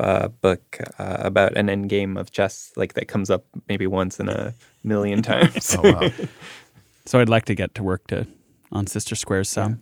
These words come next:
Speaker 1: Well, that's
Speaker 3: And, uh,
Speaker 1: another project I'm excited about.
Speaker 3: Yeah. <laughs>
Speaker 2: Maybe you guys can each give one tip or piece of advice that you would give to a young artist and really a young creative person in any field. I think it should be as open as possible. But what's something that you would tell them to do?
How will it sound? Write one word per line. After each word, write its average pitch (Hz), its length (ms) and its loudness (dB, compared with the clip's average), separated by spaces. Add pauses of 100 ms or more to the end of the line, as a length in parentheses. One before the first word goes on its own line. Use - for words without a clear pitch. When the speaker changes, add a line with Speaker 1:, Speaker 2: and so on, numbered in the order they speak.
Speaker 1:
Well, 113 100 2
that's 113 100 0
Speaker 3:
And, 139 120 0
uh, - 20 2
Speaker 1:
another 135 140 2
project - 360 0
I'm - 120 -2
excited - 440 -4
about. 185 640 4
Speaker 3:
Yeah. 202 80 -6 (160)
<laughs> - 160 -20
Speaker 2:
Maybe 120 300 6
you 113 100 8
guys 110 220 4
can 104 160 0
each - 260 -2
give 98 340 0
one 101 220 2
tip 113 340 0
or 95 80 0
piece 107 240 -2
of 101 60 0
advice 95 440 0
that 87 180 -2
you 92 60 0
would 90 100 0
give 85 160 -2
to - 120 -2
a 90 40 4
young 90 240 2
artist 87 260 0
and 101 140 2
really 113 380 4 (340)
a 104 80 2
young 101 240 4
creative 90 340 0
person 85 300 0
in 82 80 -2
any 87 200 0
field. 80 240 -4
I - 60 -2
think 85 140 -2
it 80 60 -6
should 78 120 -8
be 78 140 -4
as 80 240 -4
open 85 300 -4
as 73 120 -6
possible. - 480 -4
But 80 220 -4 (400)
what's 101 160 2
something 98 400 2
that 87 160 0
you 90 120 2
would 90 280 -2
tell 87 180 0
them 87 160 0
to 80 100 -6
do? 85 340 -4